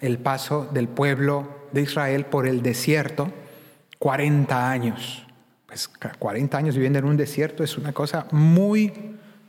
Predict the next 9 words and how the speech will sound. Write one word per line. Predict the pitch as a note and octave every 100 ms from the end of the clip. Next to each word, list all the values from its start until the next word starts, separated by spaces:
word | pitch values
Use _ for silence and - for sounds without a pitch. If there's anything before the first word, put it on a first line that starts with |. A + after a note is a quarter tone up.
| -
muy | C3 C#3+ D3+ E3
cansada, | D3+ A#2 E3 C#3+ C#3+ D#3 D#3 D#3
muy | C3+ B2 B2 A#2+ B2+ B2+ - -
dura, | A#2 A2+ E3 F3 D3+ D#3 G#3 - - - - _ _ _ _ _ _ _ -
muy | B2 C3+
fatigosa. | - - - B2 - G#2 A#2+ C#3+ - G#2+ - - - _ _ _ _ _ _ _ _ _ _
Y, | C3+ C#3+ E3+ D#3 - - - - _ _ _ -
eh, | A2+ - -
eso, | C3+ C#3+ - E3+ F#3+ -